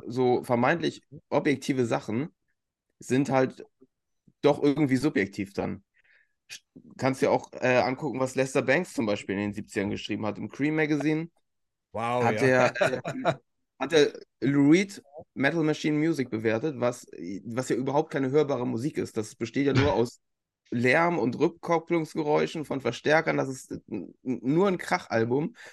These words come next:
Speaker 1: Und alles, was auf dem Cover steht, ist eigentlich gelogen. Also diese Gastmusiker, die gibt's da gar nicht. Und auch die Trackliste ist, hat er sich aus dem Arsch gezogen.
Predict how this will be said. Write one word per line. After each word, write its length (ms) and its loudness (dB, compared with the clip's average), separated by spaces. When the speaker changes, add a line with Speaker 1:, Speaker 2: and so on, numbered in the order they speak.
Speaker 1:
Und 140 -2
alles, 260 2
was 120 2
auf 120 0
dem 80 -6
Cover 260 -2
steht, 240 -2
ist 100 -6
eigentlich 260 -2
gelogen. 500 4
Also 180 0
diese 360 0
Gastmusiker, 640 -2
die 240 -4
gibt's 240 0
da 100 4
gar 260 2
nicht. 220 -2
Und 200 -2
auch 160 -4
die 120 -2
Trackliste 580 0
ist, 320 -4
hat 120 0
er 80 0
sich 120 -8
aus 140 -6
dem 100 -12
Arsch 220 -6
gezogen. 480 -2